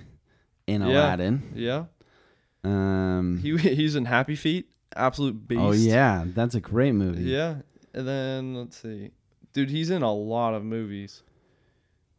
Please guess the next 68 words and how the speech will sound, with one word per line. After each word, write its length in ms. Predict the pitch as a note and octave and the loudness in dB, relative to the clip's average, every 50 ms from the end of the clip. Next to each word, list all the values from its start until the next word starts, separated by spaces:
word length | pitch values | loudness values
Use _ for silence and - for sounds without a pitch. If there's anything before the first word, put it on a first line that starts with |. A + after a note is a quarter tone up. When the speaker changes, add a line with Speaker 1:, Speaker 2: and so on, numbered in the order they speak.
| _ _ - | _ _ -2
Speaker 2:
He 100 | D3+ E3 | 0 2
was 100 | E3+ E3+ | 4 4
in 120 | E3+ C3+ | 4 4
Robots. 580 | A2+ A#2+ A#2+ C3 D3 D#3 E3 F3+ F3 - - - - - - _ - _ _ _ _ - D3 | 4 4 2 4 2 0 -2 -2 -6 -10 -12 -14 -16 -20 -20 _ -20 _ _ _ _ 4 6
Underrated 600 | D#3 D#3 D3+ C#3 C#3 C3+ C3 B2+ B2 A#2+ A#2 A#2 | 6 6 6 4 4 4 6 4 4 4 2 2
movie. 340 | A#2+ A2+ A2 G2+ G2 G2+ G#2 G2 | 2 0 0 0 -2 -2 0 2
Speaker 1:
Yeah. 320 | G#2 A2+ B2 C3+ B2+ - - - - - | 6 6 8 8 6 4 0 -4 -18 -10
This 120 | - - - | -2 2 2
is 120 | D#3 D#3 - | 4 8 8
the 40 | - | 8
Speaker 2:
Super 120 | - C#3+ | 10 10
Speaker 1:
thing 100 | C#3 C#3 | 8 8
most 80 | G3+ G3 | 8 8
Speaker 2:
underrated. 300 | F3 D#3 - - - - - | 8 8 8 6 6 4 4
Speaker 1:
people 140 | G#2+ F3 | 4 6
don't 140 | D#3+ D3 C#3+ | 6 6 6
know 160 | C#3+ C#3+ C#3+ | 6 6 6
about, 240 | C#3+ C3 C3 C3 A#2+ | 6 6 6 4 4
like, 300 | A#2+ A#2+ A#2 G#2+ - _ | 4 2 2 0 -2 _
comedy 420 | - - A2+ G#2 G#2+ A#2 A#2+ B2+ B2+ | -6 -2 0 2 2 4 4 4 4
actors 480 | A#2+ A#2 B2+ C3 - - D#3+ D#3+ C#3 | 2 2 0 -2 -2 0 0 2 2
is 180 | B2+ B2 A2 G#2 | 2 2 2 2
they 180 | B2 B2 A#2+ | 2 4 4
are 180 | A#2+ A#2 G#2+ F#2 | 4 4 4 2
Speaker 2:
A 60 | A2+ | 0
lot 200 | C3+ C3+ C3 C#3 | 2 4 6 6
Speaker 1:
they 60 | D#3 | 6
Speaker 2:
of 60 | D#3 C3+ | 6 4
the 40 | |
time 140 | - D#3 C3+ | 0 -4 -4
they're 120 | A2+ G2+ G2+ | -4 -6 -8
voice 360 | G2 - A#2 A#2+ A#2 - - | -6 -4 -2 -2 -2 -4 -6
actors 340 | F#2+ G2+ G2+ - G#2+ G#2 G#2+ | -8 -8 -8 -6 -4 -2 0
Speaker 1:
Yeah, 220 | A2 A2+ A2+ G#2+ | 0 2 2 0
they 160 | G2 G#2+ G#2 | 0 0 0
Speaker 2:
in 40 | A#2 | 0
a 100 | A#2 G#2+ | 0 0
Speaker 1:
get 100 | G2+ C3 | 2 2
Speaker 2:
lot 140 | A#2+ A#2 A#2+ A#2+ | 4 4 4 4
of 40 | A2+ | 2
Speaker 1:
used 100 | G#2 G2+ | 2 0
a 40 | G2 | 0
Speaker 2:
things. 100 | F#2+ F#2+ F#2+ G2 | 0 0 0 2
Speaker 1:
lot 360 | G2+ G#2 A2 A2+ A#2 - - | 2 2 4 2 2 0 -2
for, 120 | - A#2+ A2+ | -2 0 2
like, 260 | A2 G#2+ G2+ G2 F2+ F2 _ _ _ - - | 4 4 2 2 0 -4 _ _ _ -10 -4
like, 400 | - G#2+ G#2+ G2 F#2 - _ - | 0 0 2 0 0 -4 _ -6
kids' 300 | - - A#2 A#2 A2 G#2 | 0 2 2 4 4 4
movies 320 | A#2+ B2 B2 B2+ B2+ A#2 | 4 6 6 6 6 4
voice 320 | G#2 G2 A2 A2+ A2+ A2 C3+ | 4 4 4 4 4 4 4
actors 380 | B2+ A#2+ C3 B2+ C#3 C#3 A#2+ | 2 2 2 2 2 2 2
because 240 | G#2+ A2+ F#2+ G#2+ G2 | 2 0 0 0 2
they 80 | G2+ G#2 | 2 0
have 100 | F#2+ - | 0 0
so 180 | - - A2 | 0 2 4
much, 280 | G#2+ G#2+ G#2+ G2+ - - | 4 4 2 2 0 0
like, 220 | G2+ F#2 F2+ - | 0 0 -2 -4
inflection 600 | - F#2 F#2+ F2 - - G2+ F#2 F#2 - - G#2 | -4 -4 -4 -4 -2 0 0 0 0 0 0 0
in 80 | G2+ G2 | 2 2
their 120 | F#2+ F2 | 0 0
voice 380 | E2 E2 F2 F2 F#2 G2+ G2+ - | -2 -2 0 0 0 0 0 0
and 60 | A2 G2 | -2 -2
they 80 | F2+ | -2
cr- 200 | E2 - - - | -2 -6 -8 -8
Speaker 2:
Yeah. 220 | A#2 A#2+ A2 G#2 G#2 | -6 -4 -4 -4 -4
Speaker 1:
create 260 | G2+ F#2+ F#2+ F#2 F2+ | -2 0 0 0 0
a 60 | F2 | -2
scene. 440 | E2 - - F#2 F2 F2 F#2 G2+ A2 | -4 -4 -4 -4 -4 -2 -4 -4 -6